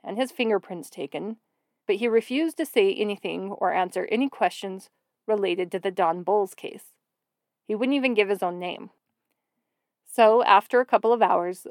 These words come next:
the police had to let him go, because they didn't actually have enough evidence to hold him there. Fast forward a few days,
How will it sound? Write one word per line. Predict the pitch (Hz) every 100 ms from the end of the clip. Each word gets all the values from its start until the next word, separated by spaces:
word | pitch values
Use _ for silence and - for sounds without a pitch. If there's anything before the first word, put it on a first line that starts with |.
| -
the | 208
police | 220 202 185 190
had | - 156 175
to |
let | 190 170
him | 185
go, | 180 - - _ _ _ -
because | 185 180
they | 180
didn't | 175 - 180 180
actually | 196 - 240 247
have | 262
enough | 277 285
evidence | 262 247 254 254 -
to | 254
hold | 269 262
him | 202 156
there. | - 196 - _ _ _ _ _ _ _ _ _ _ _ _ _ _ _
Fast | 262 269 -
forward | 254 226 226 233
a |
few | 240 247
days, | 220 160 175